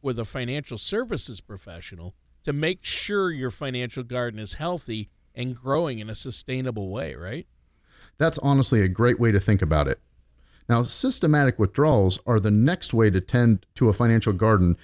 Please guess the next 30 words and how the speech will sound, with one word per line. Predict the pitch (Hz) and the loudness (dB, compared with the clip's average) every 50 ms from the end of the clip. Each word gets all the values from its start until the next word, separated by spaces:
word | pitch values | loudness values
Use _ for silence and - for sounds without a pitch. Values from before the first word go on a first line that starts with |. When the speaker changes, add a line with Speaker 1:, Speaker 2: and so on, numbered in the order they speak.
| - - - _ - | -16 -20 -16 _ -2
Speaker 2:
that | 113 113 - | -2 0 0
can | 131 113 | 2 2
help | 110 151 - - - | 2 2 0 0 0
see | - - - 185 | 0 2 2 2
you | 190 165 127 | 2 2 2
through | - - 117 107 92 | 2 2 2 4 4
retirement. | 90 87 - 104 104 101 87 76 73 - - - _ _ _ _ _ _ - | 2 2 2 2 4 4 4 2 0 -6 -12 -20 _ _ _ _ _ _ -4
With | 131 139 151 156 | -2 -2 0 2
this | - 240 254 - | 2 2 2 4
method, | - 123 107 92 - 95 92 - - _ _ _ - | 4 4 2 2 2 0 -2 -2 -6 _ _ _ 0
you | 135 143 | 0 2
take | - 156 151 - | 4 2 2 0
a | 127 | -2
percentage | - - 117 - - 165 175 190 202 180 - | -2 -2 0 2 2 2 4 2 2 2 4
of | 147 120 | 2 2
your | 113 113 - - | 2 2 2 2
assets | 131 131 131 - - 104 92 - - - | 2 4 4 4 4 4 2 2 0 -4
during | - 120 117 113 110 107 | 0 2 2 4 4 4
your | 104 98 | 4 2
first | - - 190 190 - - - | 2 0 0 0 0 0 2
year | - 92 85 82 76 92 - - - - - - - | 4 4 4 4 4 0 -2 -6 -20 -20 -8 0 0
of | 110 - | 2 2
retirement | 110 101 - 113 104 101 101 107 - | 2 0 2 2 2 4 4 2 2
and | - 127 | 2 2
then | 156 156 - - - | 2 2 2 0 -2
increase | - 202 226 220 - - 226 214 165 - | 0 0 0 0 0 0 0 0 0 0
that | - 147 120 | 0 0 2
amount | 113 107 104 104 104 - 107 | 4 4 4 2 2 -2 -2
just | - 202 247 269 - | -2 0 0 2 2
slightly | - - - - - 175 196 214 - - - 113 90 78 78 | 2 2 2 2 0 2 0 0 0 0 0 0 0 0 0